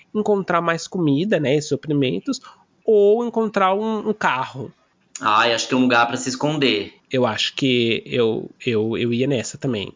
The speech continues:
Speaker 1: Olha, vamos ver. De acordo aqui com esse teste, gata,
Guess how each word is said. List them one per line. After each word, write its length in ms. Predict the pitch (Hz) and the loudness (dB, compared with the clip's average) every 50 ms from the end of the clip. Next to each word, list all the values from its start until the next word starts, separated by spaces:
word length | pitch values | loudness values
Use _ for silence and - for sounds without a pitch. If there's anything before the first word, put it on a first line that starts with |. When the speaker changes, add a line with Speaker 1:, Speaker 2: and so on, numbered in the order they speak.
| _ | _
Speaker 1:
Olha, 400 | - 180 170 170 165 151 143 143 | 0 2 4 4 4 2 0 -2
vamos 260 | 135 131 175 202 214 - | -4 -4 -2 -2 -2 0
ver. 340 | 190 175 143 123 113 113 | 2 2 2 2 0 -2
De 240 | 117 127 - 196 254 | -4 -4 -2 0 0
acordo 440 | 277 269 - - 180 170 165 147 143 | 0 0 -2 0 2 2 2 2 0
aqui 140 | 139 139 139 | -4 -6 -4
com 160 | 135 185 226 | 0 0 0
esse 180 | 247 - - 151 | 0 -2 -6 -10
teste, 720 | _ - 151 135 135 156 180 202 185 - - - - 160 | _ -2 0 2 4 4 4 2 0 -2 -4 -4 -2 -2
gata, 800 | 143 143 131 131 120 117 110 107 _ - 123 107 104 101 98 - | 0 -2 0 0 -2 -2 -4 -6 _ -4 -4 -2 -2 -4 -8 -10